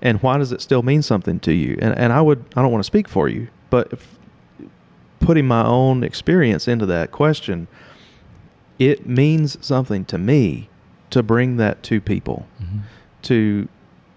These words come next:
Speaker 1: to be part of the production
Speaker 2: <clears throat>
Speaker 1: that allows them that time
Speaker 2: Mm-hmm.
Speaker 1: to, to laugh, to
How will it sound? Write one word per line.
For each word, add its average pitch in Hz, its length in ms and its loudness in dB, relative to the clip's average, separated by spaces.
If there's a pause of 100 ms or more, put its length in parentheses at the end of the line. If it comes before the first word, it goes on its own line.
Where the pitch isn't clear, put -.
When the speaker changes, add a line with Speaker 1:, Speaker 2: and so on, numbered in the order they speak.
(280)
Speaker 1:
to 127 140 2
be 120 280 2
part 147 280 0
of 135 60 -2
the 120 60 0
production 107 720 -2
Speaker 2:
<clears throat> 113 160 -8
Speaker 1:
that 113 160 2
allows 110 520 0
them 104 200 0
that 101 240 0
time 85 540 -4 (200)
Speaker 2:
Mm-hmm. 104 260 -6 (580)
Speaker 1:
to, 95 500 -2 (240)
to 107 160 0
laugh, 104 540 -2 (260)
to 90 560 -4